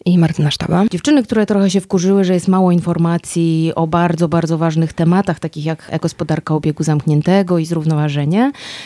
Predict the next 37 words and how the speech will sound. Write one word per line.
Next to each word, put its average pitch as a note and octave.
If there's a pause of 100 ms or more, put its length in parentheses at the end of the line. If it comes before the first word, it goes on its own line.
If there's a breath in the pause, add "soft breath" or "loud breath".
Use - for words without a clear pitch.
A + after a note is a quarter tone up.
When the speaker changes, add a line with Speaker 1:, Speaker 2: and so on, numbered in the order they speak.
(120)
Speaker 2:
i B3+
postanowiły, E3+
mm, E3+
więcej F3+
tych F3+
informacji, E3+
a F#3
także E3+
więcej E3+
ekspertów F3+
i -
ekspertek D#3+
zapraszać D3+
właśnie E3
do D#3
podcastu, F3+
żeby E3+
szerzyć, D#3+
e, D#3
wiedzę D#3
na D3+
te E3
ważne D3
tematy. D#3
Słowo F#3
muda C4
nie G#3
jest F3+
z-, -
przypadkowe E3+
absolutnie, E3+
ponieważ F#3
po F3
japońsku G#3
oznacza F3
odpad, G3
nieużytek, F#3